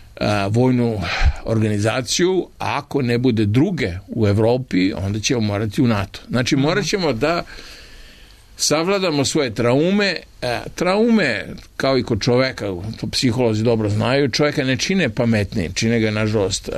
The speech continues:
Speaker 1: manje
Speaker 2: Mhm.
Speaker 1: sposobni da donosi, e, kvalitetne zaključke i pravi kvalitetne odluke. Zbog toga te traume iz prošlosti, kojih je naša prošlost jako puna, nisu dobre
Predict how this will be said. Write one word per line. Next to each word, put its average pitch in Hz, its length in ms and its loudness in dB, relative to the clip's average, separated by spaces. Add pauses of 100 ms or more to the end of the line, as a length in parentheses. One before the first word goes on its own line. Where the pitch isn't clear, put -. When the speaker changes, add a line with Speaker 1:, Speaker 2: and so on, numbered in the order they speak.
Speaker 1:
manje 123 340 0
Speaker 2:
Mhm. 131 60 0
Speaker 1:
sposobni 135 480 0
da 117 100 2
donosi, 110 680 0
e, 98 100 -4
kvalitetne 107 880 0
zaključke 104 600 -4 (160)
i 80 120 -2
pravi 117 420 -2
kvalitetne 107 580 0
odluke. 165 540 0 (1500)
Zbog 139 180 0
toga 160 300 -2
te 147 180 -2
traume 135 560 0
iz 104 160 -2
prošlosti, 131 600 0
kojih 110 340 0
je 117 100 0
naša 113 280 0
prošlost 107 460 0
jako 113 320 -2
puna, 127 600 0
nisu 139 380 0
dobre 110 520 0